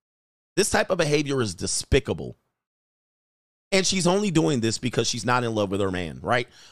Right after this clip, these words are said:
Uh, this type of behavior is, uh, be-, she, she no longer has a husband. She's been in pain. And she's using the kid.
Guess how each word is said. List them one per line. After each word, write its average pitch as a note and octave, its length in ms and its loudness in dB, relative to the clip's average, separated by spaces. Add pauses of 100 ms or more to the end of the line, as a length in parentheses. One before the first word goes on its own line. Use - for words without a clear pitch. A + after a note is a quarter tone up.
Uh, C3 200 4
this C#3+ 180 -2
type E3 220 0
of D3+ 60 -2
behavior C3+ 360 0
is, A#2+ 140 -4
uh, B2+ 180 -4
be-, C3 120 0
she, D#3+ 260 -2
she D3 160 0
no D3+ 180 4
longer C#3+ 220 2
has B2+ 200 2
a A2+ 60 0
husband. E2 380 0 (220)
She's D3 260 -2
been C#3 140 2
in B2+ 120 2
pain. G2 400 0 (320)
And C#3 120 -2
she's C#3 280 -2
using E3 540 0
the C3+ 80 -2
kid. D3+ 680 0